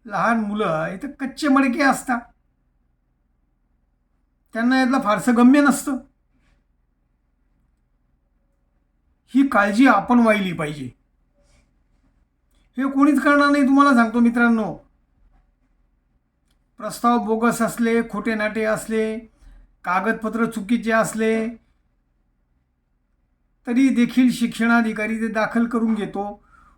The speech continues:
<coughs> तो प्रस्ताव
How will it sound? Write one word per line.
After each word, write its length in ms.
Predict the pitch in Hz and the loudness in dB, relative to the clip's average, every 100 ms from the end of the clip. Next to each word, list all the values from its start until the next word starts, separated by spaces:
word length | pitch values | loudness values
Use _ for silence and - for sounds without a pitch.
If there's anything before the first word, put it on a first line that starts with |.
| - | -4
<coughs> 1080 | - - - - 285 - - - - 85 - - _ _ _ _ _ _ _ _ _ _ - | 2 2 0 -2 -2 -2 -12 -10 -8 -8 -10 -14 _ _ _ _ _ _ _ _ _ _ -20
तो 100 | 170 | -20
प्रस्ताव 760 | - 185 - 247 247 240 - | -12 -10 -2 4 4 4 -4